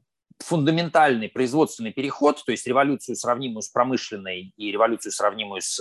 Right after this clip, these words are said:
неолитической сельскохозяйственной революцией. А человечество один раз послушало Дрекслера и сказало: «Ну, давайте попробуем сделать ваши нанотехнологии». Ничего не поняло, а, раздало деньги мошенникам,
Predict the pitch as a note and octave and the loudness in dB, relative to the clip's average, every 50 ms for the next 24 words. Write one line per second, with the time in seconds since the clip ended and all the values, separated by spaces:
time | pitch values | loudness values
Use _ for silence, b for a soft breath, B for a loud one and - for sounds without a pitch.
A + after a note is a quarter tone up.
0 | G#2 G2+ G2+ G#2 G#2+ G#2+ G#2 - A#2 - - - - G2 - G#2 G2 - A#2+ A2+ | -4 -2 0 2 2 2 0 -2 -4 -4 -4 -4 -4 -4 -6 -6 -2 2 2 2
1 | G2+ - - F#2 F#2 F#2+ G2 F2+ E2+ - - F2+ - B B B B B B B | 2 2 0 0 0 0 0 0 -2 -4 -8 -8 -10 B B B B B B B
2 | - B2 B2 B2 - - - _ - - E3+ F#3 G3+ A3 F#3+ E3+ C#3+ - D#3+ D#3+ | 4 6 6 6 4 2 -4 _ 0 2 4 4 4 2 0 -2 -4 0 2 2
3 | E3 D#3+ D3 G3 G3 F3+ D#3+ D3+ C#3+ - - - - _ _ D#3+ C#3+ - F#3+ F#3+ | 2 2 0 -2 0 2 2 2 2 0 -4 -8 -12 _ _ -6 -4 -2 0 0
4 | E3+ - - D3 C#3+ C3+ D#3 D#3+ D3 - - - C3 A#2+ A2 A#2 A#2 - C3 - | 0 0 -2 -2 -2 0 0 0 0 -2 -4 -6 -6 -6 -6 -8 -10 -10 -10 -4
5 | - D3+ C3 C#3+ C3+ A2+ A2+ D3 D3 D3 D3+ D3 C3 - - B2 - - D3 B2+ | 0 2 4 4 4 2 2 0 0 2 2 2 0 -2 -4 -2 0 2 2 2
6 | A2+ G#2+ G2 B2 A#2+ G#2+ - B2+ B2 - - B2 A#2+ A#2+ A2+ - - - D#3 F#3+ | 0 -2 -4 -6 -6 -2 0 0 0 0 -2 -4 -6 -6 -6 -8 -6 0 2 4
7 | B3 D#4 A3+ E3 C3 G#2 F2 - _ _ _ _ _ _ _ _ - E3+ F3 - | 6 6 6 4 2 0 0 -4 _ _ _ _ _ _ _ _ 0 0 0 2
8 | - A3 F#3+ G3+ G3 E3+ D3+ - D#3+ D#3 E3+ F#3 A3 B3+ C#4+ D#4 D4+ C#4+ - _ | 4 6 6 6 6 6 4 0 0 2 4 4 6 6 8 6 6 4 0 _
9 | _ _ _ _ _ _ _ _ _ _ - - B2+ A#2+ C3 D3 D3+ C3 E3 F#3 | _ _ _ _ _ _ _ _ _ _ -8 -6 -4 -2 -2 -2 -2 0 2 4
10 | G3+ G3 F3+ D#3+ B2+ E3 E3+ D#3+ C3+ C#3 C#3+ D3+ D#3+ - - C4+ C#4+ C#4 A3+ E3+ | 6 6 4 4 2 -4 -6 -6 -8 -6 -4 -4 -4 -2 -2 -2 -2 -2 -4 -2
11 | - C3+ A2+ F#2+ F2+ - | -2 -2 -4 -4 -6 -12